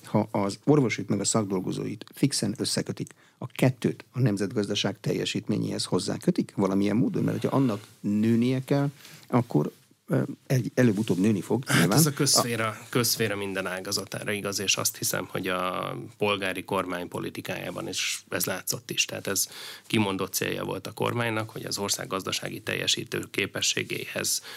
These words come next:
Speaker 2: mérten mindig igyekezett megbecsülni azokat, akik az államnak dolgoztak, így ez igaz a szakdolgozókra, meg az orvosokra is.
Speaker 1: Tehát nézni kell a gazdasági teljesítményt, és ha az nő, akkor nőni fog a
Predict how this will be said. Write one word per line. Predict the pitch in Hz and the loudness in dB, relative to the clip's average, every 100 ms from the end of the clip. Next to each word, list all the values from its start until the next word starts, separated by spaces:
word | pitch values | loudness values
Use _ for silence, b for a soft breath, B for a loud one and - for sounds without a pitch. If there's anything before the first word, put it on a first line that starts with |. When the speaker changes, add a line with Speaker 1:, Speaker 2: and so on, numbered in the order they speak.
| B - | B 0
Speaker 2:
mérten | 104 120 - 120 120 120 | 2 2 0 -2 -2 -2
mindig | 107 104 95 95 | -2 0 -2 -6
igyekezett | 90 92 92 - | -6 -6 -6 -6
megbecsülni | 98 98 95 - 92 92 | -4 -2 -2 -4 -4 -2
azokat, | 107 117 110 104 | -2 -2 -2 -4
akik | 101 95 92 | -8 -8 -6
az | 90 | -4
államnak | 92 90 87 90 92 | -4 -4 -4 -6 -6
dolgoztak, | 90 90 90 - 117 110 | -6 -6 -4 -4 -4 -2
így | 104 98 | -4 -2
ez | 95 - | -2 -2
igaz | 95 92 | -4 -2
a | 101 | -2
szakdolgozókra, | 104 95 95 98 95 101 - | -2 -4 -6 -4 -6 -6 -8
meg | 92 | -8
az | 98 | -6
orvosokra | 95 90 - - - - | -6 -4 -4 -4 -2 0
is. | 120 - | 2 0
Speaker 1:
Tehát | - - | 0 4
nézni | 127 110 104 | 4 4 0
kell | 104 104 | -2 -2
a | 101 | -2
gazdasági | 98 101 - 107 117 | -2 -2 -4 -4 0
teljesítményt, | 151 147 123 110 110 101 101 | 4 4 2 -2 -2 -4 -4
és | - - | -6 -4
ha | - 113 | -4 0
az | - 101 | 2 2
nő, | - 139 156 | 4 4 4
akkor | - 110 - | -2 -2 0
nőni | 95 95 87 | 2 0 -2
fog | |
a | - | -4